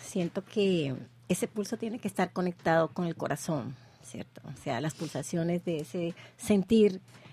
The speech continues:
de lo que es la danza en la ciudad, en Barranquilla, cómo ha sido, eh, como decía Marta, ese eje transversal que es nuestro carnaval, eh, de diferentes manifestaciones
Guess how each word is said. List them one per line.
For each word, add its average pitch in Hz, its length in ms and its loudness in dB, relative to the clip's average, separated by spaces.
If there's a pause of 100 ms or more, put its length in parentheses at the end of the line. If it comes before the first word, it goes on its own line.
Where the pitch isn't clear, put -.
de 196 140 4
lo 190 100 6
que 175 420 4
es - 260 -4
la 190 160 0
danza 185 300 0
en 196 60 2
la 190 100 2
ciudad, 165 420 2 (160)
en 160 120 -2
Barranquilla, 151 720 2 (540)
cómo 196 300 4
ha 208 60 4
sido, 202 560 4 (220)
eh, 170 560 2
como 160 160 -4
decía 170 280 0
Marta, 185 460 -2 (1160)
ese 214 480 2
eje 196 260 2
transversal 180 960 4
que 170 220 2
es - 160 -2
nuestro 185 360 0
carnaval, 151 720 2 (640)
eh, 170 460 4
de 190 160 4
diferentes 190 540 2
manifestaciones 185 1120 2